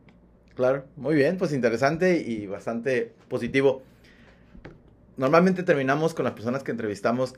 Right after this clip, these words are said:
a personas con equilibrio, les hacemos unas preguntitas, que es lo mismo para todos, pero es como para también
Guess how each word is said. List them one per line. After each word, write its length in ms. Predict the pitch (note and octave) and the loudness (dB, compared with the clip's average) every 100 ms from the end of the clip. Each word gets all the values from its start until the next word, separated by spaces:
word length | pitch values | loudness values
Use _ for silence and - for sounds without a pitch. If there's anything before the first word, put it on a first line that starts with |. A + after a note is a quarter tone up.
| - | -12
a 60 | |
personas 300 | F#2+ G#2+ B2 | -6 -2 -2
con 140 | C3+ A#2 | 0 -2
equilibrio, 600 | A#2 A2+ C#3+ D#3+ D#3+ - | 0 0 2 4 2 -2
les 220 | - G2+ | -8 -6
hacemos 560 | A#2 B2+ B2 C3 A#2+ - - - | -4 -2 0 0 -2 -16 -20 -12
unas 260 | A#2+ B2 A#2 | -6 -4 -2
preguntitas, 720 | A#2+ A2 G#2 D3+ D#3+ E3+ - | 0 0 0 -2 2 2 0
que 200 | - F2+ | -12 -10
es 60 | F#2 | -4
lo 80 | |
mismo 180 | A#2 B2+ | -4 -2
para 220 | C3 C#3 | 0 2
todos, 280 | E3 D#3+ E3 | 4 4 4
pero 420 | E3 B2+ B2 A#2+ A#2+ | 2 4 4 4 0
es 100 | B2+ | 0
como 200 | D3+ B2 | 0 4
para 220 | B2+ A#2+ | 4 4
también 380 | A#2 B2 B2 | 2 0 -4